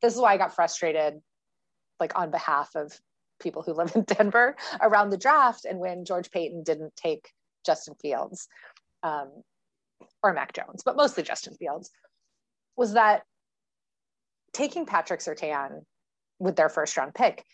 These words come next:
it makes their defense a lot better. They have so much flexibility in their secondary. Um, you know, Vic Fangio is gonna have so much fun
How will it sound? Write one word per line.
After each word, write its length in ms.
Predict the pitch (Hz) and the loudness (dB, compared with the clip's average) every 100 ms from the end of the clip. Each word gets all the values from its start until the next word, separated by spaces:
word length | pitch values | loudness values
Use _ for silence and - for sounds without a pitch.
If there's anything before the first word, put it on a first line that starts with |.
| _ - | _ -2
it 160 | 214 | 0
makes 280 | 202 247 - | -2 -2 -2
their 120 | 190 | -2
defense 420 | 165 156 156 143 - | -2 -6 -6 -10 -8
a 60 | 160 | -4
lot 260 | 147 - | -2 -4
better. 240 | 151 - 135 | -4 -6 -6
They 80 | 143 | -8
have 100 | 151 | -8
so 400 | - - 202 214 | -8 -2 2 4
much 160 | 220 - | 2 2
flexibility 800 | 180 - 165 151 151 147 147 | 0 0 -4 -2 -2 -2 -4
in 80 | 156 | -6
their 120 | 147 | -10
secondary. 760 | 147 123 120 139 135 135 135 165 - - - | -6 -6 -8 -6 -2 -2 -4 -8 -16 -20 -6
Um, 440 | 160 143 147 139 - _ _ _ - | -4 -2 -6 -14 -18 _ _ _ -10
you 100 | 170 | -8
know, 160 | 127 147 | -8 -2
Vic 200 | 175 - | 0 2
Fangio 760 | 170 151 147 160 151 147 151 | 2 2 2 2 2 4 2
is 120 | 151 143 | -4 -6
gonna 180 | 151 | -6
have 340 | 147 143 139 147 - _ _ | -2 -2 -2 -4 -16 _ _
so 280 | - - 233 | -4 2 2
much 180 | 185 - | 2 0
fun 240 | 147 | -4